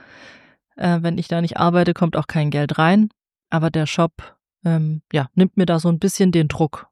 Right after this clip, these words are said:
Das ist auch das, was, ja, was, was mir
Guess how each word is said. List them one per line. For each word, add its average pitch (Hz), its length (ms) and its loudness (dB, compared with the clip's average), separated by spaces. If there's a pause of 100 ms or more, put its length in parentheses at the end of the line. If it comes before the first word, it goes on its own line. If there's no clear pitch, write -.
(100)
Das - 260 -4
ist 156 200 -8
auch 147 160 -4
das, 156 200 -6
was, - 380 -6 (600)
ja, 139 260 -4
was, - 300 -8
was - 280 -10
mir 165 600 2